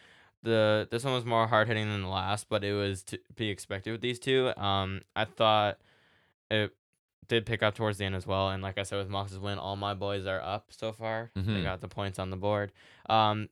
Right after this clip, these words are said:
Speaker 1: this was strange for the fact that Mark bled and Moxley did not at all.
Speaker 2: That was the wrong
Speaker 1: They
Speaker 2: guy
Speaker 1: shook,
Speaker 2: bled.
Speaker 1: they shook
Speaker 2: It was
Speaker 1: hands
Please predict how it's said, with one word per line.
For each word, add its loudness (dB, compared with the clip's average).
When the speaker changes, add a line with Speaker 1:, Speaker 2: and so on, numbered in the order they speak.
Speaker 1:
this -2
was 2
strange -2
for 0
the 2
fact 2
that -2
Mark 0
bled 6
and 2
Moxley -2
did -2
not 2
at -6
all. 4
Speaker 2:
That 12
was 4
the 2
wrong 10
Speaker 1:
They 0
Speaker 2:
guy 8
Speaker 1:
shook, 10
Speaker 2:
bled. 4
Speaker 1:
they 6
shook 0
Speaker 2:
It -16
was 0
Speaker 1:
hands 2